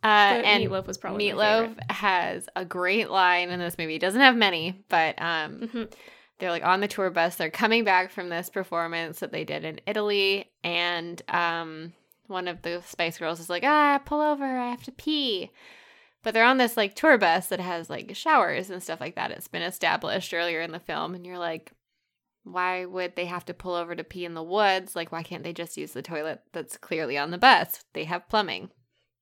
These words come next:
Speaker 1: And, um, they all get off the bus. I'm questioning it, and then the manager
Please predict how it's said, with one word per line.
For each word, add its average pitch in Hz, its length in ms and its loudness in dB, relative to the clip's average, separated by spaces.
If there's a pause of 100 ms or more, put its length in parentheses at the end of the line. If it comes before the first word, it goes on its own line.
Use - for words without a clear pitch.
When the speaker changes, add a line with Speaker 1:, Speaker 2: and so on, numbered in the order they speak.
(360)
Speaker 1:
And, 190 400 -4
um, 175 400 -2 (120)
they 180 100 -8
all 185 160 0
get 175 140 -8
off 170 220 0
the 175 60 -8
bus. 165 520 -4 (580)
I'm 180 60 -10
questioning 175 560 -2
it, 170 360 -4
and 175 180 -6
then 175 460 -4 (580)
the 180 140 0
manager 170 840 -2